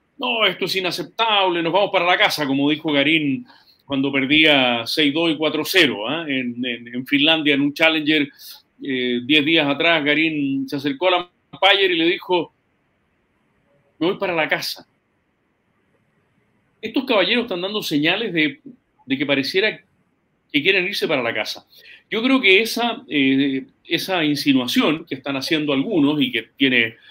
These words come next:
su correlato en la declaración del Partido Comunista, puede estar abriendo la opción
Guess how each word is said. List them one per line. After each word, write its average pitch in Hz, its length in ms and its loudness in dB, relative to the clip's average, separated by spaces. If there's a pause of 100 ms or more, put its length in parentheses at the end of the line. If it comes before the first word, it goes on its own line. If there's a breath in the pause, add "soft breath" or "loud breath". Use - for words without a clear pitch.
(320 soft breath)
su 120 300 -4
correlato 131 540 2
en 135 80 2
la 120 120 0
declaración 113 420 -4
del 147 120 4
Partido 139 280 -4
Comunista, 131 560 -6 (1200)
puede 277 320 2
estar 208 420 -4
abriendo 202 840 -4
la 135 200 -2
opción 185 640 -6